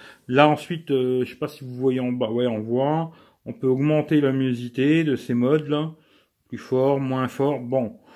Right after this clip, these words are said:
Il y a plein de modes pré-réglés, hein. Vous mettez ce que vous voulez. Puis après, il y a le blanc, bien sûr. On peut changer la couleur du blanc ou très blanc, blanc. Ou un blanc jaune, ça c'est au choix. Couleur,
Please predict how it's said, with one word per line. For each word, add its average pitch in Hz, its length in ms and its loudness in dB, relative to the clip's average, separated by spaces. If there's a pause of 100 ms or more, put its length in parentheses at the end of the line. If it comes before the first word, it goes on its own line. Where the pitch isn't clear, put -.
(420)
Il 123 40 0
y - 20 0
a 120 60 0
plein 175 240 4
de 175 40 0
modes 170 260 2
pré-réglés, 147 640 0
hein. 139 160 -2
Vous 127 120 -6
mettez 120 260 -4
ce - 80 -18
que 160 80 -8
vous 139 100 -6
voulez. 123 280 0
Puis 135 100 -8
après, 123 180 -4
il 131 60 2
y - 20 4
a 117 60 4
le 117 100 2
blanc, 117 560 -4
bien 107 140 -8
sûr. 143 280 -8
On 127 100 -10
peut - 120 -8
changer 143 420 -4
la 139 120 0
couleur 135 280 -2
du 127 120 -6
blanc 139 260 -2
ou 131 80 -4
très - 380 -2
blanc, 139 240 -2
blanc. 151 500 -2 (500)
Ou 131 120 0
un 131 140 4
blanc 131 260 0
jaune, 160 600 4
ça 143 140 -6
c'est - 200 -6
au 117 100 -2
choix. 151 560 0 (680)
Couleur, 156 500 8